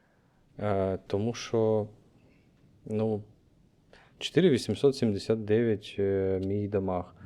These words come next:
Плюс, е, ви бачили, що ми, е, зіграли, ну, мабуть, шістдесят відсотків, е, по часу. І все одно мій тіммейт, який зі мною грав, його, він стояв проти чотирьох танків,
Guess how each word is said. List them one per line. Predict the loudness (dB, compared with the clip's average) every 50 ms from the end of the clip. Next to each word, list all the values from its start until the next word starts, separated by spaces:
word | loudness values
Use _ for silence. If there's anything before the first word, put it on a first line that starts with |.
| -14 -14 -14 -14 -16 -20 -10 -4
Плюс, | -2 2 4 4 2 2 -2 -10 -8 -2
е, | 0 2 2 4 2 2 2 2
ви | 0 -2 -2
бачили, | 0 0 0 0 0 0 0 2 2 0
що | -2 -4 -4
ми, | -2 0 2 2 2 0 -2 -6 -20 -20 -20 _ _ _ _ -6
е, | -4 -2 -2 0 0 -2 -2
зіграли, | -2 -2 -4 -4 -2 -2 0 2 2 4 4 4 2 0 0 -4 -10 _ -10
ну, | -8 -4 -4 -2 -2
мабуть, | 0 0 0 0 0 -2
шістдесят | -4 -8 -6 -2 0 0 0 -2
відсотків, | -8 -8 -4 -4 -4 -4 -6 -10 -10 -10 -12 -20 -14 -8 -4
е, | -2 -2 0 0 0 -2 -2 -4 -4 0
по | 0 0
часу. | 0 0 -2 -2 -2 -2 -2 -4 -4 -4 -6 -12 -20 -20 -20 -20 -20 -20 -20 -20 -16 -8
І | -4 -2 0 0 0 0 0 -2 -4 -10 -20 -20 -20 -20 -16
все | -14 -6 0 2 4
одно | 4 4 2 2 0 0 0 0 0 -2 -8 -16 -20 -12 _ -2
мій | 2 4 4 4 4
тіммейт, | 2 -2 -2 0 0 2 2 2 0 -2
який | -4 -4 -2 0 0
зі | 0 0
мною | 0 2 2 2 2 0
грав, | 0 0 0 0 0 -2 -6 -10 -20 -20 _ _ _ _ -10
його, | -8 -6 -2 -2 -2 2 4 6 6 6 6 4
він | 2 0 0 0 0
стояв | 0 0 0 2 4 4 2 2 2
проти | 2 2 2 2 -2
чотирьох | -4 -6 -6 -4 -2 2 4 6 4 4 2 -2 -8 -20 -20 -20 -20 -20 -20 -10 -2
танків, | 2 2 2 2 2 -2 -6 -8 -10 -10